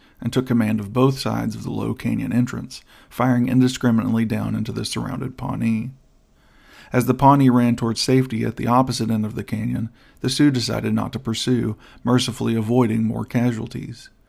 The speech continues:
They instead gathered and burned the possessions left by the Pawnee as they fled, raping the wounded Pawnee women and killing the wounded Pawnee children. The bodies of the dead Pawnee warriors were tossed into the flames.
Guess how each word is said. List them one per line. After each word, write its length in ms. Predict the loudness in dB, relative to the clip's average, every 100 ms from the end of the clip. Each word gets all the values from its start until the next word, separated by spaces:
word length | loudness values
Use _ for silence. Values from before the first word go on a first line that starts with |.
| _ _ _ -2
They 140 | 4
instead 500 | 4 4 4 4 2
gathered 420 | 0 -2 0 -2
and 140 | 0 0
burned 240 | 0 0
the 60 | 0
possessions 560 | -2 -4 -4 -2 -2
left 260 | -2 -6 -6
by 100 | -6
the 120 | -6
Pawnee 400 | -2 -2 0 -2
as 140 | -2 -4
they 100 | -8
fled, 500 | -4 -4 -2 -6 -10 -16 -20 -2
raping 360 | 0 2 2
the 60 | 2
wounded 400 | 2 4 2 0
Pawnee 300 | 0 2 2
women 460 | 0 -2 -4 -6 -12 _ _ -6
and 160 | -6
killing 320 | 2 4 4 2
the 80 |
wounded 400 | 0 -2 -4 -6
Pawnee 320 | -6 -4 -4 -6
children. 560 | -6 -6 -6 -8 -10 -12 _ _ _ _ -20 -8
The 80 | 2
bodies 360 | 6 6 6 2
of 80 |
the 100 | 0
dead 280 | 2 2 0
Pawnee 260 | 0 2 2
warriors 480 | 2 0 -2 -4 -4
were 100 | -6
tossed 380 | -4 -6 -6
into 160 | -10 -8
the 80 | -8
flames. 600 | -4 -2 0 -2 -6 -14